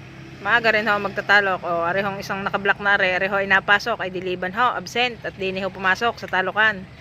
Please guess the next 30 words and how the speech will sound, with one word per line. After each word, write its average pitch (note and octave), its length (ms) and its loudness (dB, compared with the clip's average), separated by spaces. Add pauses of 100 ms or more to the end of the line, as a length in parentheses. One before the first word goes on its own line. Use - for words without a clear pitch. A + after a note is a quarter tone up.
(420)
May F#3 160 -10
isa G#3 80 -4
pa G#3 160 -2
hong G3+ 80 -2
bata G3 320 4
dyan, A3 320 2
yung G3+ 160 -8
nakajacket F#3+ 400 -2
ng F#3+ 240 -6
blue, A3 240 0
absent F3+ 400 -8
din G3 160 -4
ho. A#3+ 320 0 (720)
Di F#3+ 80 -2
ni G3+ 80 -4
rin G3+ 160 4
ho G#3+ 160 -2
muna G3+ 240 0
pumasok G#3 560 0
sa G3 80 -8
talokan. G3+ 560 4 (1120)
Yan, G3+ 320 -2
ganyan G#3+ 320 -4
ho A3+ 160 0
ang A3 80 -8
buhay A3+ 400 4
ng G#3 80 0
magbubukid. G#3 640 -2 (560)
Mga G3 240 -4
bata G#3 260 6